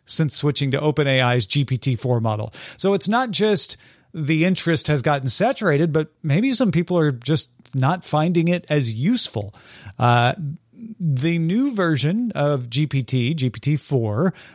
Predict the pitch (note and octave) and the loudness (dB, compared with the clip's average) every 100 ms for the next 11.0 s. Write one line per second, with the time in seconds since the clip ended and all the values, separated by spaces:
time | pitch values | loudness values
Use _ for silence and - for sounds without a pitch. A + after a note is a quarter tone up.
0 | - D3+ G3+ G#3+ G3+ G3+ F#3+ - E3+ D#3+ | -4 0 2 0 2 0 0 -2 0 2
1 | E3+ - D#3 C#3+ C3+ C#3 - - - - | 2 2 2 2 2 0 0 0 0 0
2 | C4+ D3 B2+ D#3+ A3 - - - _ C#3+ | 0 2 2 0 0 -4 -12 -20 _ -6
3 | C#3+ F3+ F#3+ F3+ F3+ B3+ D4+ D#4 D#4 D#4 | -2 0 0 0 0 2 2 2 4 2
4 | C#4+ B3 A3+ G#3 G3+ G3+ G3+ F#3 E3+ E3+ | 2 0 0 0 0 0 0 0 -2 0
5 | E3+ G#3 B3 A3 C#3+ - D3+ D3+ D#3 - | 0 0 2 0 0 0 2 2 2 0
6 | C3 C3+ E3 C3+ - C#3 C3+ - - A#2 | 0 0 -2 -4 -2 0 0 0 -2 -2
7 | G#2+ - - C#3+ - - A#3 A#3 C#3 G2+ | -2 -2 -2 -4 -4 -2 2 2 2 -2
8 | - - - - A#2 A#2 A#2 A2+ D3+ - | -10 -20 -20 -6 0 0 0 0 2 2
9 | G#3+ D3+ - E3 E3 - G3 F#3 G3+ G3 | -2 -2 2 0 -2 -2 0 2 2 0
10 | - F#3 F#3 F#3 F#3+ E3+ A#2+ C#3+ C3+ | 0 2 2 2 2 2 2 0 -2